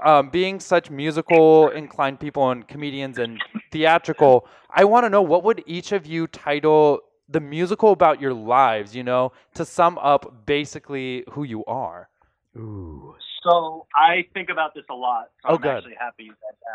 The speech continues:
Speaker 3: that.
Speaker 1: Yeah. <laughs>
Speaker 3: Um, this is Isaac, by the way. And, uh, I would definitely title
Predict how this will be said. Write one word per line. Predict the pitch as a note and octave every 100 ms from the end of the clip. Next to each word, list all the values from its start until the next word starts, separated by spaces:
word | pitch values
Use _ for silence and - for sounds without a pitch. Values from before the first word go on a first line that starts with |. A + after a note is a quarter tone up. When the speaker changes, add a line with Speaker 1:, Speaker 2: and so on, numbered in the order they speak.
| G2+
Speaker 3:
that. | B2+ - F3+ D3
Speaker 1:
Yeah. | C#3+
<laughs> |
Speaker 3:
Um, | C#3 C3+ F#3+ -
this | G3 - - -
is | - -
Isaac, | C3+ C3+ - C3
by | A#2+ A2+
the | A2+
way. | B2+ D3+ - C#3+
And, | C#3 C#3 _ _ _ _ _ _
uh, | D#3 D3+ D#3
I | C#3+ F3+ G#3
would | A3 F3
definitely | E3 E3+ _ E3+ D#3+ D#3 D3 _ -
title | D3 C#3+ C#3 C3 B2